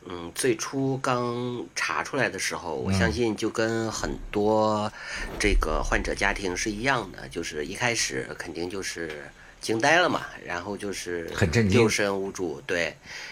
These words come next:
Speaker 1: 然后呢，那第一个想法可能就是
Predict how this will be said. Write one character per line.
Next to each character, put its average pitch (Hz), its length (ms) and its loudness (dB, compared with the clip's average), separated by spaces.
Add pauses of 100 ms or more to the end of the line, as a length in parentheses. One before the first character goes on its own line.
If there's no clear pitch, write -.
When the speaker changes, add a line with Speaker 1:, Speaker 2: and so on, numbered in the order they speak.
(120)
Speaker 1:
然 95 180 2
后 107 160 0
呢， 95 200 2
那 101 260 6
第 151 300 -2
一 156 80 2
个 147 80 4
想 92 280 2
法 80 220 2
可 87 120 -8
能 85 160 -4
就 92 100 -2
是 78 440 -4